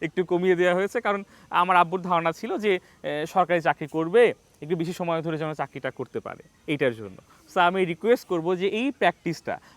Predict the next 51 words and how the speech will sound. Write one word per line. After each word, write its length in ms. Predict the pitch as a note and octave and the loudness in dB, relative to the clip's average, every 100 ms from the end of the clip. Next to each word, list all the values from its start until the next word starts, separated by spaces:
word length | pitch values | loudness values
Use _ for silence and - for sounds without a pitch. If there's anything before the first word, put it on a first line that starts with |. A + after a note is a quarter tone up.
| - | 0
বা 100 | E3 | 2
দেখবেন 320 | F#3+ F#3 G3+ | 2 -2 0
যে 120 | G3+ | 0
মাঝে 260 | F#3 F3 F#3 | 0 -2 -2
মাঝে 280 | F3+ F#3+ | -2 -2
বাসায় 500 | F3 D3+ - F3 E3+ - _ _ | 2 2 2 2 0 -2 _ _
হয়তোবা 380 | C#3+ D3 F3+ F#3+ - - | -2 0 2 2 -2 -2
আব্বু 300 | C#3+ D#3+ G3 | 2 4 6
আছে, 320 | F3 - G#3+ B3 _ - | 6 6 -4 -6 _ -8
যদি 160 | D3+ D#3+ | -4 0
বলে 240 | D#3+ D#3+ | 0 0
যে, 400 | D#3+ D#3 D3+ D3+ | 0 -2 -2 -4
"খোকা, 220 | F3 E3+ A3 | 2 4 4
তোমার 180 | G#3+ | 6
আব্বু 200 | F3+ E3+ | 4 4
কি 120 | G3+ A3 | 2 6
বাসায়?" 400 | G3 D#4 C4 C3+ _ _ - | 6 6 4 2 _ _ 2
বাবা 140 | C3+ | 4
বলে 140 | D#3+ F3 | 4 -2
দেয়, 100 | F#3 | -6
"না, 80 | |
না, 80 | G3+ | -8
বলো 240 | F3 F#3 G3 | -6 -4 -4
যে 100 | G3 | -4
বাসায় 300 | G3 G3+ F#3+ | -6 -8 -10
নেই।" 140 | C3+ - _ | -12 -18 _
"না, 80 | B3 | 4
না, 140 | D4+ A#3+ | 6 8
বাসায় 320 | G#3 - B3 | 6 4 2
নেই 160 | G3 | 2
তো।" 200 | F3 A2+ - _ _ _ _ _ - | -2 -6 -8 _ _ _ _ _ -6
এইভাবে 400 | C4 B3+ A#3+ A#3+ | -4 -2 -2 -2
যে 120 | A#3 | -4
মিথ্যে 320 | G#3 - C4 | -6 -8 -8
কথা 200 | A3+ A3 | -6 -4
বলাটা 300 | G#3 G3+ G3+ | -4 -4 -4
শুরু 240 | G3 G#3+ G3 | -8 -8 -2
হয়, 200 | G#3 F4+ _ _ _ | -2 -2 _ _ _
এটা 240 | F#3+ G#3+ A3+ | -2 0 -2
কিন্তু 220 | G#3+ G#3 | -4 -8
কন্টিনিউ 440 | F#3 F3 F3+ F#3+ | -8 -6 -6 -6
চলতেই 420 | G3 D#3+ C#3 C#3+ | -6 -8 -6 -8
থাকে। 320 | D3+ B2+ - _ _ _ _ - | -10 -14 -16 _ _ _ _ -10
So, 120 | G3+ G3 | -2 0
এই 240 | G3+ A#3+ | 0 -2
ধরনের 420 | A3+ A#3 A#3 A#3 | 0 0 0 -2
প্র্যাকটিস 480 | - F#3+ - B3 A3 | 0 -2 0 -4 -2
যেন 200 | F#3+ D#3 | -2 -2
আমরা 180 | C3 C3+ | -2 0
না 200 | C3 A#2 | 0 0
করি, 280 | - E3 | -2 -4